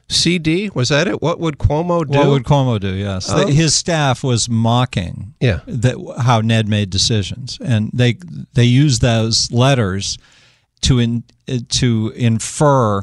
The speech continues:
Speaker 2: uh, another Ned failure based on Andrew Cuomo.
Speaker 1: So, you know, there's so <laughs> many things to point out that's wrong with this administration, and maybe I should start on that one because Governor Lamont didn't do a great job on covid.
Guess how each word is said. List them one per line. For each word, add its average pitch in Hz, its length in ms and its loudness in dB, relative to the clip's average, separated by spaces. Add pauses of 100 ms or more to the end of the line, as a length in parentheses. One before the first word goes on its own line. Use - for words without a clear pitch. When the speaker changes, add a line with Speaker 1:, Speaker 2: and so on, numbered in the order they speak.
(540)
Speaker 2:
uh, 107 320 -4
another 120 400 4
Ned 113 300 0
failure 123 460 0
based 110 460 0
on 95 280 0
Andrew 95 320 0
Cuomo. 90 360 -4 (500)
Speaker 1:
So, - 520 0 (500)
you 160 80 -2
know, 151 120 0
there's 135 200 0
so 165 240 -2
<laughs> - 20 6
many 120 240 4
things 139 480 -2
to 127 100 -2
point 110 400 0
out 117 180 2
that's 107 260 -2
wrong 117 380 2 (460)
with 113 160 2
this 120 200 0
administration, 107 840 0
and 101 240 0
maybe 131 300 0
I 104 100 4
should 95 240 -2
start 127 380 -2
on 98 160 0
that 90 200 -2
one 98 160 -4
because 117 480 -4 (420)
Governor 220 300 -2
Lamont 123 440 0
didn't 101 220 2
do 92 140 0
a 85 40 0
great 85 240 -2
job 90 280 0
on 92 120 0
covid. 95 480 -2